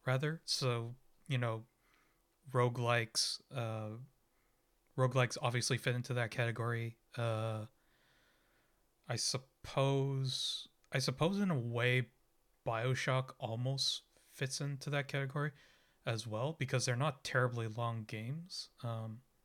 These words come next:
like, I think even BioShock Infinite, uh, only takes maybe, like, I don't know,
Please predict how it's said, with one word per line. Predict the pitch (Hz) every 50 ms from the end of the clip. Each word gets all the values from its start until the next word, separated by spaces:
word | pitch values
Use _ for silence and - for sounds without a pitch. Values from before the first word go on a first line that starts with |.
| _ _ _ _ _ _ _ _ _ _ _ _ _ _ _ _ - - _ _ _ _ _ _ -
like, | - 120 113 - _ - - _ - - - _ _ _ _ _ _ _ _ _ _ -
I | 127
think | 110 143 143 147
even | 151 143 156 139
BioShock | 123 123 123 123 - - 120 - -
Infinite, | 110 110 - 117 113 110 113 120 - _ _ _ - -
uh, | 120 113 110 107 107 107 104 - _ _ _ _ _ _ _ _ _ _ _ _ _ _ _ _ _ _ _ _ _ _ _ _ _ _ _ _ _ _ _ _ _ _ _ _ _ _ _ _ - - -
only | - 120 123 120 113
takes | - - - 135 117 - - -
maybe, | 123 117 113 113 123 117 110
like, | 104 117 110 110 110 107 - - - - - - - - - - - _ _ _ _ _ _ _ _ _ _ _ _ _ _ _ _ _ _ _ _ _ _ _ _ _ _ _ _ _ _ - -
I | - 123
don't | 117 113
know, | 110 110 110 107 110